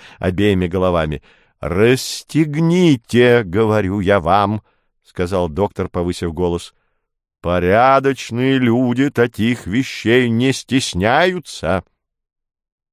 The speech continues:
Двуглавый Юл нехотя распустил на груди молнию, и все увидели на его бледно-зеленой коже глубокие шрамы,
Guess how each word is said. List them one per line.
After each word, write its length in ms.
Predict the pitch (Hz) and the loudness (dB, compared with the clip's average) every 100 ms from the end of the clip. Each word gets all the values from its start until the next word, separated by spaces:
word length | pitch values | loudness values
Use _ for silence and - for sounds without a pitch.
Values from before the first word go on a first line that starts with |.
| _ _ | _ _
Двуглавый 600 | - 78 107 107 120 113 | -12 -8 -4 0 0 0
Юл 400 | 110 110 165 180 _ _ _ _ _ _ - | 0 0 0 -2 _ _ _ _ _ _ -8
нехотя 580 | 95 147 - 123 - 104 | -2 -2 -2 -10 -4 -4
распустил 640 | 101 - 101 - 120 104 | -4 -10 -12 -8 -4 -2
на 140 | 92 | -2
груди 320 | 92 95 92 | -2 -4 -2
молнию, 600 | 95 110 170 120 92 82 - _ _ _ _ | 0 2 2 0 -2 -4 -10 _ _ _ _
и 100 | 98 | -8
все 360 | 117 - - 180 - | -8 -4 0 0 0
увидели 640 | 131 120 117 135 120 120 | -2 -2 -2 -2 -2 0
на 120 | 110 | 0
его 220 | 110 113 | 0 0
бледно-зеленой 1000 | 87 95 131 98 107 90 98 117 104 98 _ | 0 0 0 0 -4 -2 0 0 0 -2 _
коже 520 | - 160 156 135 123 - _ _ _ - | -2 0 2 2 0 -2 _ _ _ -14
глубокие 800 | 80 98 104 82 185 - 160 165 | -6 -4 -2 2 0 0 -6 -6
шрамы, 840 | 151 - 101 117 120 90 80 78 | -8 -6 -2 0 2 0 -2 -6